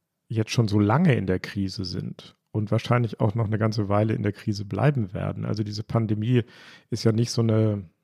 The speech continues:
wie wir jetzt leider gelernt haben, so eine einmalige Sache und jetzt müssen wir uns noch einmal zusammenreißen und in drei Monaten ist alles vorbei oder dann sind wir alle geimpft und dann ist alles vorbei.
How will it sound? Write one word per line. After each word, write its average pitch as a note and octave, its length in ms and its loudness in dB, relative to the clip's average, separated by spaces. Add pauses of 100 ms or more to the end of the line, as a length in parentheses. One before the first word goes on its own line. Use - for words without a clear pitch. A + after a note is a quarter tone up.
(580)
wie B2 140 2
wir A#2+ 100 6
jetzt A2+ 280 -2
leider A#2 360 4
gelernt A2 440 2
haben, A#2 340 2
so - 100 -6
eine A2 160 0
einmalige A2+ 580 0
Sache B2 360 2
und A2+ 440 -6
jetzt - 180 -6
müssen B2+ 200 0
wir B2+ 40 0
uns A2+ 120 -4
noch A#2+ 120 0
einmal A#2 360 2
zusammenreißen A#2+ 760 2
und A#2+ 60 -2
in A2 80 -2
drei G#2 180 -2
Monaten A#2 440 0
ist G#2+ 140 -6
alles A2 180 -4
vorbei A#2 480 2
oder G#2 160 -2
dann A2 180 -2
sind A#2+ 180 -2
wir G#2+ 100 -2
alle A2 160 0
geimpft C3+ 420 0
und A2 100 -4
dann A2 120 0
ist A2 120 -8
alles A2+ 200 -8
vorbei. A2+ 520 -4